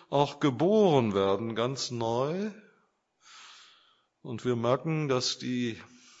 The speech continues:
neuen Generationen dann manchmal doch ein bisschen so ihren eigenen Kopf haben.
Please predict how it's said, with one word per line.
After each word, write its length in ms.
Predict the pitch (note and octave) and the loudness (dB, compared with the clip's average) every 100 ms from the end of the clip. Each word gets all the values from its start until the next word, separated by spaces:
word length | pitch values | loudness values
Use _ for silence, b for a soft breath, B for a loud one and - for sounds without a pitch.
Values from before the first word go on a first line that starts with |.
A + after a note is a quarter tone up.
| B B _ _ | B B _ _
neuen 720 | A2 G#2 A#2 D3+ F3 C#3 A#2 | -10 -4 2 2 4 2 4
Generationen 1040 | A#2 A#2+ A#2+ - A2 G#2+ - A#2+ C3+ E3+ D3 | 4 6 6 6 4 4 4 6 6 6 6
dann 220 | A2+ A2 | 6 6
manchmal 760 | A#2+ C#3 - D3+ D3 D#3 E3 - - _ _ _ _ b b b b b b b b _ | 2 0 -6 -4 -2 -4 -6 -10 -20 _ _ _ _ b b b b b b b b _
doch 220 | - - - | -2 -2 -2
ein 260 | C3 A#2+ | -2 0
bisschen 720 | A2 A#2 - A#2+ A#2 A2 A2 B B B B B B - | 0 0 2 4 4 2 -2 B B B B B B -8
so 220 | A#2 B2 | -4 0
ihren 280 | C#3+ B2 C3 | 0 0 0
eigenen 440 | F2+ B2 C#3+ C#3 | -2 -2 -4 -4
Kopf 320 | - E3 - | -4 -6 -4
haben. 360 | A2+ F#2+ F2 | -4 -2 -4